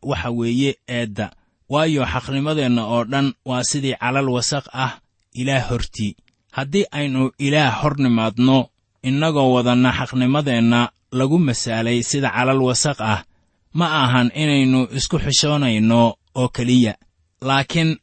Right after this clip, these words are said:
waxaannu arkaynaa sida aynu eedaysanayaal u nahay. Waxaad xusuusataa in Bawlos uu u jawaabay si la mid ah duqii Felikos ahaa, markuu ka hadlayay ciqaabta imaanaysa,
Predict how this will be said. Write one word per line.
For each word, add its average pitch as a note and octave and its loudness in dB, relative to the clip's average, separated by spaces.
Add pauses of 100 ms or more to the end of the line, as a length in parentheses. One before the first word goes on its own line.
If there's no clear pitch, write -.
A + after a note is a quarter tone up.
(120)
waxaannu C#3 0
arkaynaa A2+ 0
sida C#3 -2
aynu B2+ 2
eedaysanayaal B2+ 0
u B2+ -2
nahay. G#2 0 (720)
Waxaad E3+ 2
xusuusataa B2+ -2
in D3 0
Bawlos C#3+ 2
uu C3+ -4
u F#3 0
jawaabay A2+ 0
si - -4
la C#3+ 0
mid A#2+ 0
ah G#2 -2 (440)
duqii C3 0 (240)
Felikos C3 0
ahaa, G#2+ -2 (460)
markuu D#3 2
ka E3+ 0
hadlayay A#2+ 2 (200)
ciqaabta C#3 -2
imaanaysa, B2 0